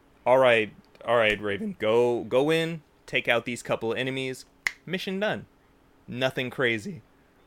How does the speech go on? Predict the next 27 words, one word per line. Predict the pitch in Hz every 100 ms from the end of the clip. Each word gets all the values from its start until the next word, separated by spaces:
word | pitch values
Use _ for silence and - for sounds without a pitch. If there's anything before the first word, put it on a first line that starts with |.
| -
Oh, | 123 127
here's | 113 127 131 123 117
a | 113
named | 139 151 139
A | 113 117
C. | - 107 92 - _ _ _ _
Little | 107 113 120
bit | 139
harder, | 165 165 170
you | 156 120
gotta | 120 113
dash | 113 123 -
around | 131 131
a | 120
bit | 127 107
more, | 127 131 139
'cause | 113 104
now | 104 104
they | 104 104
can | 104
kinda | 113 104
do | 104 101
the | 101
same | 113 104
thing | 107 104
as | 104
you. | 127 104 101